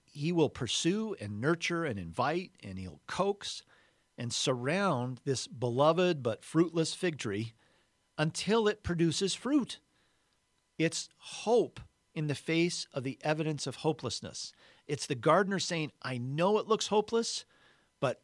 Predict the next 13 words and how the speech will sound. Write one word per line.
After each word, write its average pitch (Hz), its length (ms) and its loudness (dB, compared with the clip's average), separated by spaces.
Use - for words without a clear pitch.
I 143 440 0
am 120 200 -2
a 104 100 -2
master 120 580 -2
gardener. 117 560 0
I'm 131 180 -2
gonna 123 160 0
give 147 220 -2
this 131 200 -2
thing 123 220 -2
my 98 120 -4
special 147 500 -2
attention. 120 580 -4